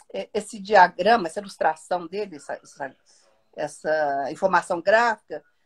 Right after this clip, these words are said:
E aí teve um que fez muito interessante, tá lá no, no P D F. Colocou círculos concêntricos. Então, é, é, é, e é pra ensino. O aluno coleta, relaciona, cria e doa, e o doa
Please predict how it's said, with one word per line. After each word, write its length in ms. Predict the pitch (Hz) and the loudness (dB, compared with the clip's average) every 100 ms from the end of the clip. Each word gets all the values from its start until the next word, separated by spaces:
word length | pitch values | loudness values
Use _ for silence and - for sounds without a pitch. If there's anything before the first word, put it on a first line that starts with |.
| _ _ | _ _
E 120 | 208 214 | -2 0
aí 240 | 226 254 | 0 -4
teve 260 | 302 269 262 | -12 -8 -8
um 80 | |
que 80 | 269 | -8
fez 220 | 302 277 | -10 -12
muito 240 | 262 294 269 | -10 -14 -10
interessante, 580 | 254 226 214 233 226 - | -6 -4 -4 -6 -8 -2
tá 100 | 277 | 0
lá 240 | 240 226 | 0 0
no, 140 | 208 | -4
no 140 | 196 185 | -12 -16
P 120 | 202 | -10
D 100 | 185 | -6
F. 280 | 156 123 - _ _ _ _ _ | -6 -8 -14 _ _ _ _ _
Colocou 460 | _ 247 262 277 262 | _ -2 -2 0 -2
círculos 500 | - 294 302 302 294 | -4 -10 -10 -10 -12
concêntricos. 880 | - 392 - - 202 175 _ - 147 | -6 -6 -6 -12 -12 -14 _ -20 -20
Então, 400 | 202 196 170 143 _ _ _ _ _ _ _ - | 2 6 6 2 _ _ _ _ _ _ _ -10
é, 300 | 175 170 175 | -4 -2 -2
é, 100 | - - | -6 -8
é, 160 | - | -10
e 140 | 202 196 | 2 4
é 40 | |
pra 140 | 208 240 | 4 2
ensino. 360 | 233 175 175 | -2 -4 2
O 40 | 220 | 4
aluno 380 | 240 269 269 | 4 0 -8
coleta, 680 | 240 175 175 233 269 254 202 | -6 -4 -4 0 4 2 2
relaciona, 840 | 180 180 175 - - 240 254 220 - _ | -8 -6 -6 -8 -16 -14 -14 -14 -18 _
cria 300 | 233 247 254 | -14 -14 -14
e 20 | |
doa, 360 | 202 196 185 175 | -4 0 0 -2
e 60 | |
o 60 | 180 | -8
doa 440 | 170 190 208 214 | -2 0 0 -2